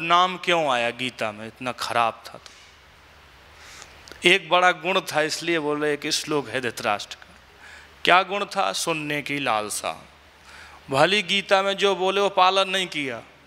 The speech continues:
लेकिन सुनना चाहता था। और क्या बोले कि सात सौ श्लोक सुना, सोच रहे आप? हम तो एक ही दो श्लोक में लगता है कि कब बंद हो चलें अब। <laughs>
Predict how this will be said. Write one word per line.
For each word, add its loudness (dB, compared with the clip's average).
लेकिन 0
सुनना 2
चाहता 0
था। -10
और 2
क्या -2
बोले -2
कि -8
सात 2
सौ 0
श्लोक -6
सुना, -2
सोच -8
रहे -6
आप? -10
हम 4
तो 0
एक 4
ही 2
दो 2
श्लोक -2
में -4
लगता 2
है 2
कि -18
कब -4
बंद -2
हो -4
चलें -4
अब। -10
<laughs> 4